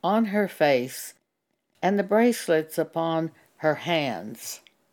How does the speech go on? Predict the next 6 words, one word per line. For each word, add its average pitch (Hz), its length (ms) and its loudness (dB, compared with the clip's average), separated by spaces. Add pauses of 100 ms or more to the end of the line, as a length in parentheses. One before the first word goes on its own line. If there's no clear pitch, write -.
(880)
And 165 200 2
I 156 220 2
bowed 180 480 2
down 160 440 2
my 185 240 4
head 156 560 0